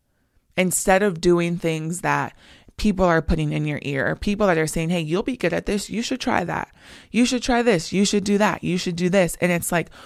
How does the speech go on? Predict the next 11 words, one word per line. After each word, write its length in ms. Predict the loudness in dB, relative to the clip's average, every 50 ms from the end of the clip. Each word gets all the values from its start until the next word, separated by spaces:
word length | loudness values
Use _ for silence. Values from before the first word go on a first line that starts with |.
| -20 -18 -10
what 320 | -2 2 2 2 2 0
do 100 | -2 -2
you 360 | 0 0 -2 -4 -2 0 0 0
want 320 | 0 -2 -2 -2 -4 -6
to 100 | -6 -6
do? 340 | -6 -4 -2 -2 -2 -2 -4 -8 -16 -16 -18 -20 -20 -20 -20 -20 _ _ _ _ _ _ _ _ _ _ _ _ _ _ _ _ -20 -20 -20 _ _ -2
And, 480 | 0 0 0 0 0 -2 -4 -6 -10 -14 -16
sorry, 380 | -16 -16 -14 -10 -10 -10 -10 -12 -14 _ _ _ _ -20
I 60 | -20
need 140 | -20 -20 -20
to, 160 | -20 -20